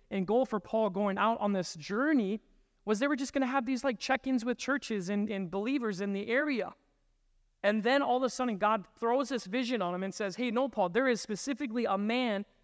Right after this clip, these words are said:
in Macedonia that needs your help." So I would say that this mission now has turned from a maintenance mission into a rescue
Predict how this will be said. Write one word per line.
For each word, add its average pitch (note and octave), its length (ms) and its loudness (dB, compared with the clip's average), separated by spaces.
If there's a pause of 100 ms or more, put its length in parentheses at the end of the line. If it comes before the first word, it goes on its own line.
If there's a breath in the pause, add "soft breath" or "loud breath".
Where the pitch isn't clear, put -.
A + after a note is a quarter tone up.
in C#4+ 200 2
Macedonia A#3+ 720 2 (220)
that G3+ 160 4
needs G#3+ 300 0
your F3+ 120 -2
help." A3 340 0 (1040)
So - 180 -4
I B3+ 160 6
would D4 180 0
say A#3 240 -2
that F#3+ 240 0
this C4+ 260 -4
mission G#3 480 -2
now G#3 220 2
has G3+ 220 0
turned G#3+ 300 -2
from G3 140 -2
a E3+ 80 0
maintenance A#3 580 0
mission B3 380 0
into G#3 460 -2
a F3 200 0
rescue F3+ 800 -2